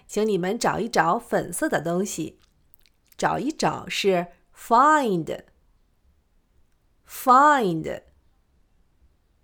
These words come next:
Find。Find something pink。找一找粉色的东西。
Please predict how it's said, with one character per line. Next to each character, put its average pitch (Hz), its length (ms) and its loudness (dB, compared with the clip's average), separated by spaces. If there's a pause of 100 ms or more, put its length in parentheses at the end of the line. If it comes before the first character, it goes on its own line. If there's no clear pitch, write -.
(420)
Find。 254 1040 4 (2000)
Find 254 680 2 (200)
something 240 1000 0
pink。 311 360 -6 (1120)
找 180 220 4
一 262 160 -2
找 185 420 2
粉 180 400 4
色 320 160 -2
的 180 140 -2
东 170 260 -2
西。 - 340 -10